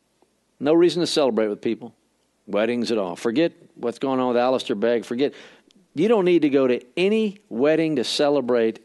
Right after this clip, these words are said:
another per-, this might relieve many of you, uh, in a wonderful way. You don't need to go celebrate with anyone who has not made, been, been made right with God through Jesus Christ. There's nothing to celebrate.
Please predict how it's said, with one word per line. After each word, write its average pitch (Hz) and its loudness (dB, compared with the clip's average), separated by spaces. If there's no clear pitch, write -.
another 127 -2
per-, 120 -8
this 139 -2
might 120 -2
relieve 104 -2
many 107 -2
of 85 -6
you, 85 -10
uh, 90 -10
in 101 -10
a 90 -6
wonderful 120 -4
way. 98 -2
You 113 -2
don't 147 -4
need 147 -2
to 139 0
go 113 0
celebrate 127 -2
with 104 -6
anyone 107 -2
who 113 -6
has 95 -4
not 117 -6
made, 95 -6
been, 92 -10
been 101 -10
made 98 -4
right 107 -4
with 107 -8
God 113 -6
through 107 -6
Jesus 123 -6
Christ. - -8
There's - -8
nothing 202 0
to 190 2
celebrate. 214 -2